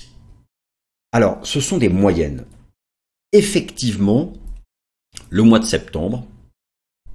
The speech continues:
a une performance moyenne sur le S and P cinq cents de moins zéro six. Deux choses à retenir. Premièrement, c'est le seul mois sur douze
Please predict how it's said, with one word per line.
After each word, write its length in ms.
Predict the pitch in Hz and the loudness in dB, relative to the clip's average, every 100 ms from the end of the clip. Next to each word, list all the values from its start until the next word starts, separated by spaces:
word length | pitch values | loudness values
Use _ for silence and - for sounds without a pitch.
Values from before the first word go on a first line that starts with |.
| - - _ _ | -20 -20 _ _
a 100 | 87 | -6
une 120 | 85 | -4
performance 580 | 82 107 - 92 90 - | 0 -2 0 -2 -2 -4
moyenne 320 | 98 92 92 | -2 0 0
sur 140 | 90 80 | -2 -4
le 80 | 80 | -4
S 140 | - | -4
and 100 | 82 | -6
P 100 | 80 | -8
cinq 200 | 76 76 | -10 -8
cents 180 | - 110 | -4 -2
de 120 | 101 | 0
moins 240 | 101 101 104 | 0 0 0
zéro 240 | 98 82 | -2 -4
six. 360 | - - - - - | -8 -10 -14 -16 -2
Deux 160 | 95 | 0
choses 340 | 143 156 156 - | 2 0 -4 -4
à 80 | 110 | -2
retenir. 460 | 101 101 - - - - _ _ _ _ - | -2 -4 -10 -12 -18 -20 _ _ _ _ -4
Premièrement, 680 | 110 92 87 101 156 180 - - _ _ _ | -2 0 0 0 -2 -4 -16 -20 _ _ _
c'est 200 | - - | -10 -6
le 100 | 76 | -6
seul 540 | 76 - - - 190 135 | -6 -6 -2 4 4 4
mois 500 | 107 101 85 73 - - _ _ - | 2 2 0 -4 -14 -20 _ _ -14
sur 100 | 76 | -8
douze 380 | 73 143 202 196 | -4 -2 -2 -6